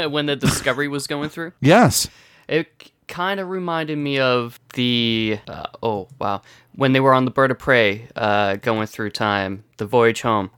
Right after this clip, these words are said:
Speaker 2: Well, well, both instances.
Speaker 1: Yeah.
Speaker 2: But particularly for me, the, the motion picture. And another kind of motion picture callback, when Burnham first started going through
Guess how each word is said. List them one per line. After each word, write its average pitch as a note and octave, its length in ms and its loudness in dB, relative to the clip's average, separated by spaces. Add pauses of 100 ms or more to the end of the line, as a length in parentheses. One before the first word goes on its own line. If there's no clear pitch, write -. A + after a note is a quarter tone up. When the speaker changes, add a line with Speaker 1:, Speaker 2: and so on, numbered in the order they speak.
Speaker 2:
Well, G#3+ 220 0
well, G#3 180 2
both F#3+ 380 0
instances. G#2 840 -4
Speaker 1:
Yeah. G#2+ 300 -8
Speaker 2:
But E3+ 240 2 (260)
particularly F#3 720 2
for D#3 180 -2
me, D#3+ 260 2
the, C#3 240 0
the C3 160 -2
motion C3+ 420 2
picture. C3+ 460 0
And D3 320 0 (760)
another E3+ 500 2
kind D#3+ 260 0
of C#3 80 4
motion C#3 480 2
picture C#3 380 -2
callback, B2 840 0 (180)
when D3 200 2
Burnham D3+ 500 2
first D3 420 0
started C#3 460 0
going C3 400 2
through B2+ 720 2